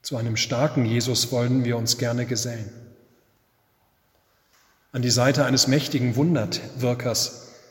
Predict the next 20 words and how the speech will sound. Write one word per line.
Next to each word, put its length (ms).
wollen 240
wir 100
uns 200
gerne 240
stellen. 420
Vorlieb 540
nehmen 760
möchten 440
wir 120
mit 160
Bibeltexten 880
wie: 320
„Mit 140
meinem 280
Gott 280
kann 180
ich 140
über 200
Mauern 400
springen.“ 460